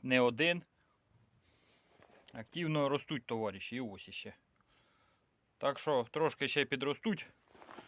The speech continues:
І буде в нас врожай гливи.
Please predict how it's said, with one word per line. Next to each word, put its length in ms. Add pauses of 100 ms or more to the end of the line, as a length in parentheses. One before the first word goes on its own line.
(240)
І 20
буде 240
в 40
нас 260 (360)
врожай 480 (600)
гливи. 580